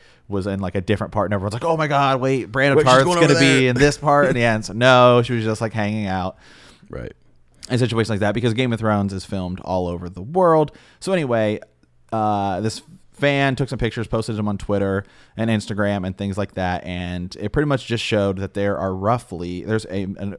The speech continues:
Speaker 1: it seems like an enormous battle that is going to take place in season eight, which
Speaker 2: Mm-hmm.
Speaker 1: I don't think that's a surprise or
Speaker 2: Right.
Speaker 1: shocker to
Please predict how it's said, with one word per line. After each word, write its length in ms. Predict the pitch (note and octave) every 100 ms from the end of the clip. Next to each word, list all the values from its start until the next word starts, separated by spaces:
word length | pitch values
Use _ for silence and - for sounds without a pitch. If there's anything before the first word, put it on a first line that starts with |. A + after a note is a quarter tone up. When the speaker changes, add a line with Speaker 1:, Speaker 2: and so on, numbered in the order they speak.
| -
Speaker 1:
it 160 | G#2 -
seems 240 | - C#3
like 120 | B2 G#2
an 80 |
enormous 460 | G2+ G2 G#2 G#2+ G2
battle 600 | F2 F#2+ G2 B2 C#3 C#3 _ _ _ _
that 120 | A#2 A2
is 120 | G#2
going 220 | A2+ A2+
to 60 | G#2+
take 220 | A#2 G#2+
place 240 | A2+ A2+
in 80 | G#2
season 300 | - G#2 G2+
eight, 260 | G#2+ G#2+ -
which 160 | F#2+
Speaker 2:
Mm-hmm. 180 | G#2+ G2 - _ _ _ _ _ _
Speaker 1:
I 120 | F2
don't 100 | F#2
think 140 | G2 F#2
that's 160 | F#2+
a 40 | F2+
surprise 560 | F2 - E2 D#2+ F2 -
or 100 | -
Speaker 2:
Right. 60 | D#2+
Speaker 1:
shocker 320 | F2 F2+ E2
to 160 | -